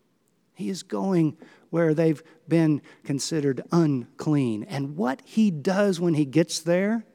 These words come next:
is the same thing he's been doing among the Jews. He heals people and he feeds people. What one scholar calls the essential Jesus. He heals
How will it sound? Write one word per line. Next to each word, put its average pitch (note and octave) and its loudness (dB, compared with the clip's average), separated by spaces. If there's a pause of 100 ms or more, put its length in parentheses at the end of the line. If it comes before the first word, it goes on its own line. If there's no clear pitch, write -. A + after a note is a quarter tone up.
(1300)
is B2+ -14
the B2+ -10
same A3 0
thing F#3 0
he's E3 2
been D3 0
doing C#3 -2 (420)
among C3 -2
the A#2+ -4
Jews. - -12 (1080)
He - -12
heals D3+ 0
people C#3+ -8 (960)
and A#2 -8
he A#2+ -4
feeds A#2 -4
people. D#3+ -16 (1160)
What B2 -10
one B2 -6
scholar A#2+ -6
calls A2+ -8 (640)
the - -8
essential F3 -6
Jesus. F#3 -8 (680)
He C#3 -8
heals G3+ -2